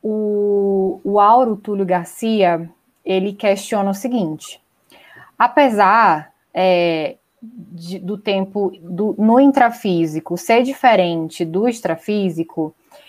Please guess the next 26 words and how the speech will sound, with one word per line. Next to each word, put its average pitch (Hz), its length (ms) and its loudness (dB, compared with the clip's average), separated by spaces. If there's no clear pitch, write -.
ele 226 240 4
pergunta 240 600 2
se 247 140 0
existe 226 340 0
uma 226 180 4
medida 208 680 2
de 214 120 -4
comparação 202 720 2
entre 196 240 -2
os 190 100 -2
dois 202 260 0
tempos. 170 760 -4
Até 220 320 2
quando, 262 760 2
é, 190 360 4
até 196 300 0
quanto 214 640 -2
tempo 196 420 0
uma 233 180 4
consciex 202 960 0
pode 247 380 4
passar 220 560 0
sem 226 360 -6
recuperar 262 560 0
a 202 60 4
lucidez? 185 840 -4